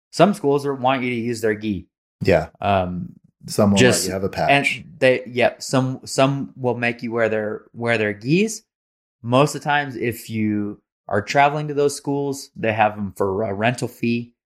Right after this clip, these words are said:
Speaker 2: Mm-hmm.
Speaker 1: And so you just rent their gis and it's all good.
Speaker 2: Yeah.
Speaker 1: Um, some schools will allow you to wear your own gis. They don't want patches.
Speaker 2: Yeah.
Speaker 1: So no team patches. So that's why I always keep a blank gi.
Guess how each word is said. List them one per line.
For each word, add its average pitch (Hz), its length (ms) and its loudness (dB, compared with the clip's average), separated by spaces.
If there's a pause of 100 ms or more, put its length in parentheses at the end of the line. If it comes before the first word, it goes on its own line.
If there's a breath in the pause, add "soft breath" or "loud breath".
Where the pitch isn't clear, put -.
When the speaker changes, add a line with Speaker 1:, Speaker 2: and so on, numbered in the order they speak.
(320)
Speaker 2:
Mm-hmm. - 120 6
Speaker 1:
And 110 120 4
so 104 120 2
you 101 200 0
just 104 220 -8
rent 123 220 -2
their 123 120 -2
gis 123 600 -4 (560)
and 104 180 2
it's 101 140 -4
all 104 120 0
good. 92 280 -6 (640)
Speaker 2:
Yeah. 76 320 2
Speaker 1:
Um, 95 340 0
some 123 280 0
schools 143 560 -2
will 110 280 -2
allow 113 180 4
you 113 100 0
to 110 80 0
wear 113 180 0
your 110 200 0
own 131 140 2
gis. 165 460 -2 (720)
They 120 100 4
don't 113 180 2
want 113 200 -4
patches. - 580 -4 (500)
Speaker 2:
Yeah. 80 140 4
Speaker 1:
So 107 80 2
no 107 160 2
team 113 280 -2
patches. - 680 -4
So 107 260 0
that's 104 200 -2
why 113 180 0
I 107 80 2
always 107 240 -4
keep 117 200 -4
a 107 60 -2
blank 104 320 0
gi. 113 320 -2